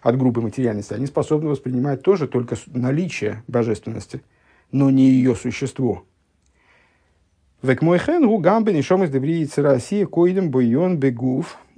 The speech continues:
И подобно этому также относительно душ ми-, бри-, миров бри яйца России до того, как они попадают в тело. А гам шима амодам гу бе Ганеден,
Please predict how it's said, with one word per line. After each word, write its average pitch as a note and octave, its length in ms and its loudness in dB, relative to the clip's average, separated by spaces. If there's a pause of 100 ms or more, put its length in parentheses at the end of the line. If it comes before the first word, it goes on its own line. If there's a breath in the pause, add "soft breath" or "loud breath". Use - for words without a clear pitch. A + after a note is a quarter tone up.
И G3+ 160 -4
подобно D3 420 0
этому B2 400 2
также G#2 600 -2
относительно A#2 600 -4
душ B2 360 -6
ми-, A#2 200 -4
бри-, A#2+ 380 -2
миров B2 600 -2
бри A#2+ 140 -2
яйца G#2+ 220 -6
России A2+ 460 -2
до C#3+ 180 -2
того, B2 220 0
как G#2+ 200 -6
они A#2 180 -2
попадают A2 460 -4
в - 60 -20
тело. A#2 360 -6 (1200 soft breath)
А B2+ 160 2
гам G3 280 2
шима E3 340 0
амодам E3+ 360 2
гу D#3 140 0
бе D3+ 100 -2
Ганеден, E3 640 0